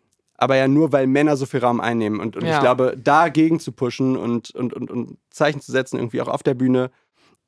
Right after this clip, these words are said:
Speaker 1: und so ein bisschen diese Crowd Control zu machen, Männer auszucallen. Ich, also ich finde,
Speaker 2: Ja.
Speaker 1: das ist halt, das ist halt sehr wichtig und, ähm
Speaker 2: Und da kommen, kö-, Entschuldigung, da kommen wir auch nochmal ein bisschen zurück auf dieses Provozieren-Thema, weil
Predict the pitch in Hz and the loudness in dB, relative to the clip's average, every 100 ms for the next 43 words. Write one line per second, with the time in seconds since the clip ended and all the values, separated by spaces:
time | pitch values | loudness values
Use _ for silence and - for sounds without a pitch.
0 | - 139 127 131 151 135 127 135 160 156 | -8 -4 -2 0 2 2 2 0 0 0
1 | 147 151 127 127 120 120 113 120 117 120 | 0 2 2 2 0 0 0 -2 -4 -6
2 | - _ _ _ _ _ 151 147 147 120 | -12 _ _ _ _ _ 0 2 4 2
3 | 143 - 131 127 117 117 117 117 - _ | 0 -4 -2 2 4 2 0 -4 -10 _
4 | _ - 120 - 120 123 - 180 170 160 | _ -12 -10 -6 -4 -4 0 2 4 2
5 | 139 135 117 113 - _ _ _ _ 143 | 0 0 2 0 -6 _ _ _ _ -2
6 | 127 147 139 123 135 - 151 - - 131 | 2 0 2 0 -2 -2 -4 -4 -6 -2
7 | 117 113 - 110 110 110 110 110 - - | -2 -4 -8 -2 -2 -2 -4 -6 -12 -20
8 | _ 180 175 175 190 180 165 - 185 170 | _ 0 0 2 0 -2 -8 -10 -10 -10
9 | - 170 170 165 160 175 170 160 165 170 | -10 -6 -4 -4 -4 -2 0 0 0 0
10 | 160 165 175 160 160 170 165 - 160 160 | -2 -4 -6 -4 -2 0 -2 -4 -4 -4
11 | - - 160 156 - 185 185 - 170 170 | -8 -8 -6 -6 -4 -2 -2 -2 -2 0
12 | 165 160 156 156 | 0 2 2 0